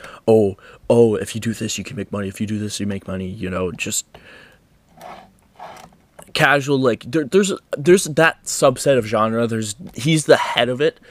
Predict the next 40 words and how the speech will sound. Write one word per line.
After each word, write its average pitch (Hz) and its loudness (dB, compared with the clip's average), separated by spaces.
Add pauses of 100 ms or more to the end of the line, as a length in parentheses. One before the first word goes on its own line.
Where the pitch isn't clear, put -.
(180)
but 117 -4
there's 120 -6
a 117 0
lot 120 4
of - -4
people 113 -6
underneath 104 -6
it 107 -4
that, 98 -4
like, - -10
trickle, 98 -6 (400)
that 90 0
I'm 85 -4
like, 76 -8
"Okay, 78 -6
no, 71 -10
y-, - -14
you're 113 2
actually 104 0
that 82 -8
fucking - -10
stupid." - -10 (300)
But, 92 -4 (440)
um, 90 0 (920)
well, 139 -4
not 143 0
stupid, - -4
'cause - -8
they're 120 0
obviously 120 0
rich 98 -10
and 98 -6
shit, - -6
but, - -12 (140)
you 104 -4
know. 92 -8 (920)
But - -8
Gary 165 6
V's, 135 0
like, 113 2